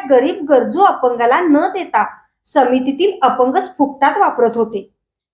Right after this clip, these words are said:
खऱ्या गरजू अपंगांना त्या संस्थेतून मदत मिळत नव्हती.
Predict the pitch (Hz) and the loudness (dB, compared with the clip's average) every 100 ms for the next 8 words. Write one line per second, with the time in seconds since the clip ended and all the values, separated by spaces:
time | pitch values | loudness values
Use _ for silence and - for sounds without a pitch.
0 | - 269 233 269 320 302 233 214 381 370 | -2 2 4 2 2 2 2 2 0 2
1 | 269 233 226 226 226 359 349 262 208 269 | 0 -2 -2 -4 -4 -4 -2 -4 -2 -4
2 | 269 403 339 254 294 - 349 262 262 233 | -2 0 4 4 4 2 0 2 0 -6
3 | 208 214 | -6 -12